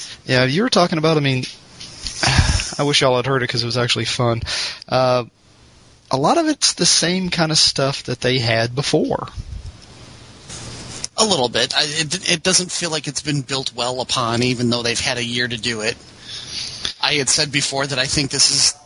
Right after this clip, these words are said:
Speaker 2: that a lot of this has just been sort of a, a soft build-up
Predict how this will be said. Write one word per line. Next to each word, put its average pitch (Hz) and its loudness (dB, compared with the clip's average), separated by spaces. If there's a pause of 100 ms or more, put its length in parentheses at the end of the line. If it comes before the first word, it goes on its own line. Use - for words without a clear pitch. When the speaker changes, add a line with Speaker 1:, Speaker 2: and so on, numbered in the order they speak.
Speaker 2:
that 139 0
a 139 4
lot 139 4
of 156 -2
this 147 2
has - 0
just 135 -2
been 135 -6
sort 135 0
of 131 -10
a, 131 -4 (300)
a 110 -8
soft 139 0
build-up 131 -2